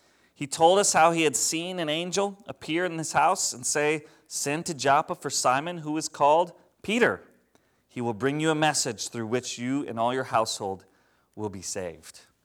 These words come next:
As I began to speak, the Holy Spirit came on them, as he had come on us at the beginning. Then I remembered what the Lord had said, "John baptized with water, but you will ba-, be baptized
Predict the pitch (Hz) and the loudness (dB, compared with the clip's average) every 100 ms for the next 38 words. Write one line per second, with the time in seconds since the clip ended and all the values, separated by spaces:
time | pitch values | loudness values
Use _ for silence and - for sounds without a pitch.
0 | _ _ _ _ _ _ - 104 101 101 | _ _ _ _ _ _ -10 -8 -6 0
1 | 131 147 147 - 151 131 113 123 135 131 | 0 2 -2 0 -2 -2 -4 0 0 0
2 | - 143 123 - 139 143 120 101 95 85 | -2 0 -2 -4 -4 0 0 -2 -8 -10
3 | _ _ _ _ 110 101 113 123 120 - | _ _ _ _ -10 -8 0 2 2 0
4 | 139 143 143 127 120 - - - _ _ | -2 2 2 2 0 -2 -6 -10 _ _
5 | _ 113 113 - 107 95 107 98 87 80 | _ -4 -4 -6 -12 -8 -8 -8 -12 -20
6 | _ _ _ _ _ _ _ _ - 113 | _ _ _ _ _ _ _ _ -6 0
7 | 131 143 147 156 165 135 104 113 127 117 | 4 4 6 6 6 6 4 0 0 4
8 | 131 135 139 - 156 139 107 123 127 143 | 6 6 4 0 4 4 2 2 2 6
9 | 147 151 - 165 165 170 175 - 165 202 | 8 8 6 4 6 4 -2 6 8 10
10 | 180 139 127 147 175 127 139 151 139 147 | 8 2 2 2 4 4 4 2 -2 0
11 | 143 160 170 151 120 104 104 - | 2 2 2 2 2 0 -6 -10